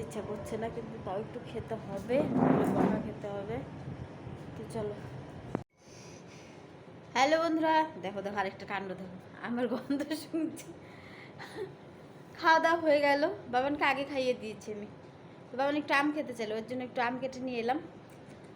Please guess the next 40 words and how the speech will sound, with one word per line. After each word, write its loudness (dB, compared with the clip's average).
আম -2
কেটে -2
নিয়ে 0
এসে -2
গন্ধ 0
শুকছে -10
হবে, -8
নে। -2
না 2
খাই, 6
আমটা 2
আমি 4
খাইয়ে 0
দিতে -10
পারবো -2
না, -4
আমি -4
এখন -4
ওষুধ -16
খাবো। -6
নিচে -6
নাম, -6
নিচে -10
নামে -10
খা। -10
তো -12
চলো 2
আজকে -4
ব্লগটা 2
এখানে -6
শেষ -8
করছি। -12
বাবাকে -4
দে -6
একটু, -12
নিচে -2
নেমে 2
খাওয়া, 8
রস -2
পড়বে। -6